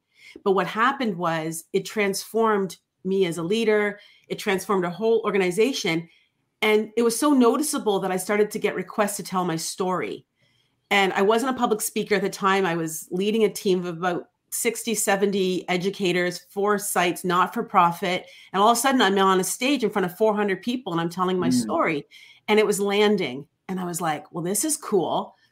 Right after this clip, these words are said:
Speaker 1: This is, I can make a bigger impact. I love what I'm doing as a childcare director, but what's possible for a bigger opportunity?" And then that turned into workshops.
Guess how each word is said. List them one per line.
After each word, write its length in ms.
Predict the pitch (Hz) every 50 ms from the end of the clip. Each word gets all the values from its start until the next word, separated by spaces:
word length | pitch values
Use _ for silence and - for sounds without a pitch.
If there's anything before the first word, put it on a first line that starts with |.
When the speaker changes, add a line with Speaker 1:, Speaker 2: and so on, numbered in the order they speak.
| _ _
Speaker 1:
This 200 | - 233 247 -
is, 200 | 277 277 247 233 - -
I 120 | 190 208
can 140 | 208 285 269
make 160 | 240 208 202
a 40 | 214
bigger 300 | 180 165 190 175 196 190
impact. 480 | - 277 320 320 320 226 151 156 - -
I 80 | -
love 300 | 196 196 202 202 214 254
what 120 | 254 277 247
I'm 120 | 226 214
doing 200 | 180 208 196 196
as 80 | 190 185
a 60 | 185
childcare 500 | 170 - 233 220 254 262 247 247 202 185
director, 440 | 175 175 160 165 165 - 180 170 165
but 260 | 165 180 - - -
what's 180 | 208 240 - -
possible 800 | - - 196 190 190 190 - 220 208 175 175 160 151 156 - - _ _ _ _
for 160 | _ - 196 196
a 160 | 185 170 170 -
bigger 580 | 202 208 208 190 196 185 175 160 95 - - _ _ _ _ _ _ _ _ _ _ _ _ -
opportunity?" 640 | 185 185 185 196 190 - 262 269 262 208 196 156 -
And 80 | 196 214
then 80 | 214
that 160 | 240 254 254 254
turned 180 | - 302 294
into 180 | 294 262 247 240
workshops. 840 | 202 226 247 247 - - - 214 156 117 - - - - - - -